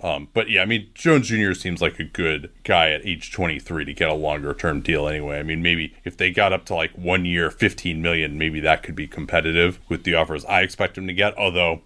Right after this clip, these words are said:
who knows? This, he could be one of those guys that we like more than everyone else. Uh, but, all right, I think we're rambling here. We ready to wrap this one?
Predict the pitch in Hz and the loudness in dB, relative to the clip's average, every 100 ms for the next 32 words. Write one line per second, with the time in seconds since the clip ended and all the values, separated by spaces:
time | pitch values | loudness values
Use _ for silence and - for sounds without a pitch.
0 | - 90 101 76 - - 78 - - 92 | -4 2 4 4 -2 -6 -6 -8 -10 -6
1 | 85 92 101 113 113 113 110 117 117 113 | -2 0 2 4 4 4 6 4 4 0
2 | 110 117 113 110 107 107 107 107 101 101 | 0 2 4 4 2 0 2 4 4 4
3 | 98 95 95 69 - - - 85 82 76 | 4 4 4 4 -2 -12 -10 -4 -2 -2
4 | 71 - - 80 - 143 107 139 175 160 | -6 -10 -6 -6 0 4 4 4 2 4
5 | 143 143 143 139 139 135 123 123 123 113 | 4 6 4 2 4 4 6 6 6 6
6 | 120 120 120 131 123 | 4 4 0 0 0